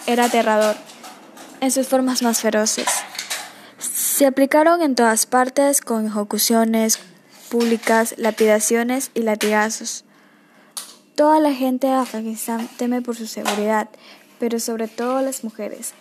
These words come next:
a las que el régimen las tiene por debajo de un ser humano.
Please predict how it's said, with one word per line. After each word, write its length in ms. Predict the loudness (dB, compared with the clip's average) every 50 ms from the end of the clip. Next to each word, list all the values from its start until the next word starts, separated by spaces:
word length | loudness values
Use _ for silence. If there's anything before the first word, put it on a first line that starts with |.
| _
a 100 | -6 -4
las 160 | -4 -4 -6
que 140 | -8 -10 -8
el 180 | -8 -8 -6 -8
régimen 540 | -10 -10 -8 -8 -6 -6 -6 -8 -10 -12 -14 -18 -20 -20 -20 -20 -16 -4
las 280 | -2 0 0 0 0 2
tiene 400 | 2 2 2 2 0 -2 -2 -4 -8 -18 _
por 140 | -6 -4 -2
debajo 380 | -2 -2 0 0 -2 -2 -2 -4
de 220 | -4 -2 -2 -4
un 120 | -4 -6 -8
ser 240 | -6 -8 -8 -8
humano. 320 | -8 -8 -6 -6 -6 -6